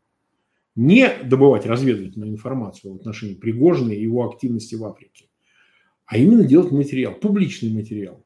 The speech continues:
пропагандистский по-своему, ну или контрпропагандистский, как его назовите, а, чтобы показать, что из себя представляет нынешняя власть в России. И оценив именно так, они решили их ликвидировать. То есть это должен был быть жест, сигнал.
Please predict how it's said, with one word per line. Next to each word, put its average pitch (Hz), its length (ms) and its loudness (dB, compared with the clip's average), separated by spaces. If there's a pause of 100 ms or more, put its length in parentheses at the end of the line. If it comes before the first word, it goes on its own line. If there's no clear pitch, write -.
(140)
пропагандистский 123 800 -2
по-своему, 110 420 -6
ну 147 200 2
или 107 100 -2
контрпропагандистский, 113 880 -10
как - 120 -14
его 117 100 -4
назовите, 107 420 -6 (840)
а, 117 360 -10
чтобы 120 260 2
показать, 135 420 4
что - 140 4
из 139 120 4
себя 147 100 4
представляет 143 500 2
нынешняя 131 440 2
власть 123 320 -2
в 110 40 -8
России. 135 400 -8 (1600)
И 139 60 4
оценив 143 420 4
именно 135 260 4
так, 240 220 -4
они 131 180 0
решили 175 380 -2
их - 240 -8
ликвидировать. 117 540 -6
То 165 60 0
есть 160 100 0
это 196 160 0
должен 135 340 0
был 117 100 -2
быть 113 220 -4
жест, 127 460 0
сигнал. 110 540 -4